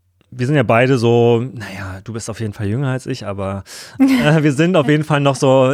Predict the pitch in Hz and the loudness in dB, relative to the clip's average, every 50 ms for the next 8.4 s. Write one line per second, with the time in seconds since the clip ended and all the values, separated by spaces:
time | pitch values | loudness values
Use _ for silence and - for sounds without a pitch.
0 | 147 - - 135 135 127 127 - - 113 127 143 143 - - 139 127 123 123 123 | -2 -4 -4 -2 0 -2 -2 -2 -2 -2 -2 -2 -4 -4 -2 -2 -2 0 0 0
1 | 120 120 117 127 110 113 117 120 127 127 127 120 117 117 110 113 120 120 127 - | 0 0 0 0 0 2 2 2 0 0 0 0 0 0 0 0 0 0 0 -2
2 | - 127 127 117 117 117 117 - - 139 123 120 120 120 120 131 - _ - 110 | -8 -10 -6 -2 -2 -2 -2 -2 -2 -2 -2 0 0 -2 -2 -4 -6 _ -10 -8
3 | - - - - 135 131 131 131 131 - - - 135 127 - - 120 117 120 117 | -8 -8 -4 0 2 2 4 2 0 -2 -4 -4 -4 -4 -4 -4 0 2 2 4
4 | 117 120 120 123 120 123 - - 127 117 117 117 120 - - 117 131 - - - | 4 2 2 0 -4 -6 -6 -4 -2 -2 -2 -2 -2 -2 0 0 -2 0 -2 -2
5 | 123 127 127 127 - - - 139 127 123 120 123 123 120 120 113 120 117 - - | 0 0 -2 -2 -4 -6 -6 -4 -2 0 0 0 0 0 0 0 0 -2 0 -2
6 | - 120 110 98 107 - - 143 160 175 175 165 165 180 175 - - 156 160 156 | -4 -4 -4 -4 -4 -2 -2 0 0 2 2 2 2 0 0 0 -2 0 0 0
7 | 151 170 170 - - - 156 147 151 151 151 143 - - 151 143 139 143 - - | 0 -2 -2 -2 -2 0 2 2 2 0 -2 -6 -6 -6 -4 -2 -2 -4 -4 -4
8 | - 147 139 135 139 143 147 139 | -2 0 0 2 2 2 0 -2